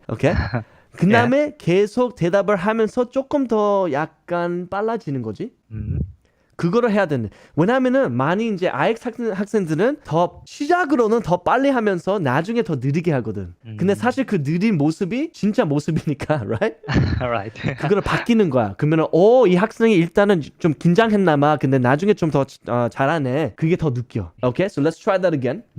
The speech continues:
Speaker 2: Okay.
Speaker 1: How did you deal with the situation? Give me all the details about that experience.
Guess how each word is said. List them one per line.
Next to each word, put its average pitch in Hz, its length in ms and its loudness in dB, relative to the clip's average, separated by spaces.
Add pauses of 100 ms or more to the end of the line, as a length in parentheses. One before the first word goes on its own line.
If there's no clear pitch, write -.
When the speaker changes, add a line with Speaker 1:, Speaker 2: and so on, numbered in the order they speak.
(240)
Speaker 2:
Okay. - 240 -12
Speaker 1:
How 208 180 0
did 240 220 -2
you 165 80 0
deal 208 340 0
with 190 140 -2
the 175 100 -4
situation? 170 960 -4
Give 156 160 0
me 175 280 -4
all 220 260 0
the 208 160 -2
details 220 640 -6
about 143 400 -4
that 139 180 0
experience. 113 720 -8